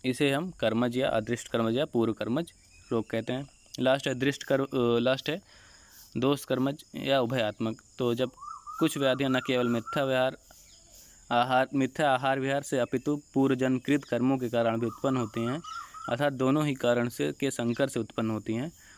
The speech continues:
उन्हें हम उभयात्मक या उभयज या दृष्ट, अदृष्ट कर्मज या दोष कर्मज कहते हैं, ठीक है। अब हम देखते हैं चार भेद से।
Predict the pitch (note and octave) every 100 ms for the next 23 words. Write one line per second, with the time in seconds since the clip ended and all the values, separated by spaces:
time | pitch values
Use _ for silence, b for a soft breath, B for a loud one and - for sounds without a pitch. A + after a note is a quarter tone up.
0 | B A#2 C3+ D#3+ A2+ B2 A2+ A2+ B2 D3+
1 | E3+ - A#2 A#2+ D3+ D3 C#3+ F#3 A#2 B2
2 | C3+ - D3+ G#3 - - - - B2+ C3
3 | C#3+ - C#3 C3+ D3+ C3+ D3+ B2+ A#2+ -
4 | A2 B2 D3 - G2 A2 A2 C6+ - C6+
5 | - C6+ C6+ B B B - - - _
6 | _ - - - - - _ - - -
7 | - - - _ - - - - _ _
8 | - - - - C6+ C6+ C6+ C6+ C6+ C6+
9 | C6+ - C6+ - - B2+ C3 B2+ B2 C#3
10 | C3 A#2 A#2 B2 - C#3+ -